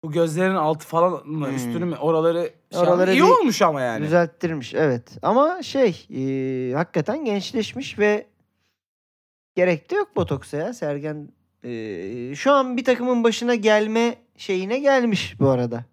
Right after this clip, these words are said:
Speaker 1: O noktada mı? Zaten
Speaker 2: O
Speaker 1: kendisi
Speaker 2: noktada.
Speaker 1: de öyle düşünüyor. Yani,
Speaker 2: Hı hı.
Speaker 1: e, arada istersen atlayıp sadece o cümleyi alabilirsin.
Speaker 2: Hı hı.
Speaker 1: Yani ne diyor? "Ben daha çok kupa kazanırım."
Speaker 2: "Ben
Speaker 1: diyor.
Speaker 2: daha çok kupa kazanırım.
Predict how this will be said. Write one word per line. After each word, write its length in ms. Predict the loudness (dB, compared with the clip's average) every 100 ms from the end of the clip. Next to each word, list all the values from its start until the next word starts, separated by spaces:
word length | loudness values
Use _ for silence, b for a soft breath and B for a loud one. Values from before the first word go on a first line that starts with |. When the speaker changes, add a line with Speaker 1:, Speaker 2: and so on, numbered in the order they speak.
| _ _ _ _ _ _ -4
Speaker 1:
O 140 | 2
noktada 360 | 2 2 4 4
mı? 160 | 2 2
Zaten 500 | 4 6 4 2 -2
Speaker 2:
O 40 | 2
Speaker 1:
kendisi 320 | 2 2 0
Speaker 2:
noktada. 160 | 2 4
Speaker 1:
de 60 |
öyle 100 | 2
düşünüyor. 340 | -2 -6 -6 -6
Yani, 380 | -4 -4 -6 -12 _ _ -8
Speaker 2:
Hı 60 | -6
hı. 80 | -4
Speaker 1:
e, 100 | -4 -6 -6 -6 -6 -8 -10 -14 -18 -20 _ _ -6
arada 540 | -2 0 2 2 0 _ _ -10
istersen 360 | -4 -2 0 -2
atlayıp 300 | -4 -8 -2
sadece 260 | 0 0
o 80 | -4
cümleyi 260 | -4 -2 0
alabilirsin. 560 | 0 -4 -8 -12 -14 _ _ _ -8
Speaker 2:
Hı 60 | -4
hı. 60 |
Speaker 1:
Yani 160 | -4 -4
ne 120 | -4
diyor? 220 | -4 0
"Ben 200 | 0 4
daha 120 | 2
çok 180 | 2 -2
kupa 180 | 0 0
kazanırım." 420 | 0 -2 -4 0
Speaker 2:
"Ben 140 | 2 2
Speaker 1:
diyor. 100 | 2
Speaker 2:
daha 160 | 2
çok 200 | 2 -2
kupa 240 | -2 0 2
kazanırım. 540 | 2 2 2 0 -4